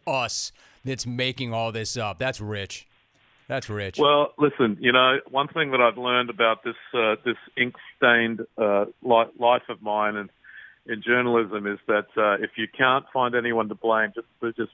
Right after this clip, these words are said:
Speaker 2: just to shoot the messenger. And, uh,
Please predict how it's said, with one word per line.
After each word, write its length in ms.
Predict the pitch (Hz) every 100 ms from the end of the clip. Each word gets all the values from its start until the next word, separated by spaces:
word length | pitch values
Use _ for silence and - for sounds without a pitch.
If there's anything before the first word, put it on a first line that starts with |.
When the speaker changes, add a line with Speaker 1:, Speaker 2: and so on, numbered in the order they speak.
| -
Speaker 2:
just 160 | 110 - _
to 140 | 123 113 - - _ _ -
shoot 160 | 135 135
the 80 |
messenger. 480 | 117 113 117 92 85 _ _ _ _ -
And, 360 | 107 104 98
uh, 360 | 110 104 101